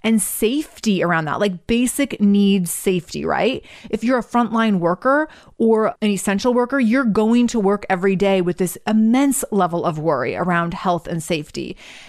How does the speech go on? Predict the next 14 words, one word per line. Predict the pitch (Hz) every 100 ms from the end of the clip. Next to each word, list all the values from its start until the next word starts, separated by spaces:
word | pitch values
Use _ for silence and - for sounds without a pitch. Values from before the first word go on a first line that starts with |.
| -
And | 233
if | 240 233
your | 208
job | 202 226 262
is | 240
compromised, | - 190 165 175 160 147 170 - 214
you | 208
have | 226 208 208 196
this | 214 233
immense | 208 214 220 -
level | 208 196 196
of | 185 190 175 170
worry | 190 208 214
around | 202 185 175 196